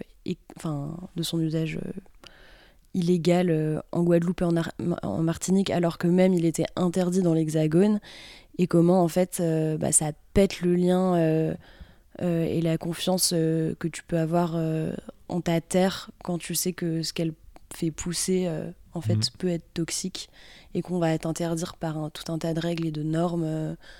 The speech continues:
Speaker 1: de manger, euh, ce qui a poussé trop près du sol, euh, de pêcher, euh,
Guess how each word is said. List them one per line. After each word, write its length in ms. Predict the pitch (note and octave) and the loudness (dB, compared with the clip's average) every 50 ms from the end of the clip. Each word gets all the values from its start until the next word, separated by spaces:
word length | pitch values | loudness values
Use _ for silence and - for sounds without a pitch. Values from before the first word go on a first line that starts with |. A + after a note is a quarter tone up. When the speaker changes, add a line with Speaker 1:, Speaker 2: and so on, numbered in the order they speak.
| - - - _ - | -20 -20 -20 _ -8
Speaker 1:
de 100 | - E3+ E3 | -6 -4 -4
manger, 480 | E3 D#3+ D#3 D#3 D3+ D#3 E3 E3 E3+ | -2 -4 -4 -4 -4 -4 -4 -4 -4
euh, 220 | D#3+ D#3 D#3+ E3 E3+ | -6 -6 -8 -8 -10
ce 120 | E3+ - | -10 -12
qui 260 | - - - D#3+ D#3+ | -14 -12 -10 -8 -6
a 180 | D#3 D3+ D3+ C#3+ | -6 -6 -6 -8
poussé 280 | - - - - - E3 | -10 -10 -10 -6 -6 -6
trop 180 | - - E3 | -8 -8 -12
près 160 | - - F3 | -8 -6 -6
du 140 | D#3+ D3 D3+ | -6 -4 -4
sol, 420 | D3 - - E3 F3 F3+ F3 F3 E3+ | -2 0 2 2 4 4 4 4 2
euh, 260 | D#3+ D#3 D#3 D#3 D#3 - - - - - - _ - | 2 2 0 -2 -4 -6 -10 -18 -20 -20 -14 _ -4
de 80 | E3+ | -4
pêcher, 600 | D#3 - E3+ D#3+ D#3 - - E3+ E3 E3+ F3 F3 | -2 -2 -2 0 0 0 0 0 0 0 0 0
euh, 420 | E3 D#3 D#3 D#3 D#3 D#3 D3+ D3+ | 0 0 0 -2 -2 -2 -4 -6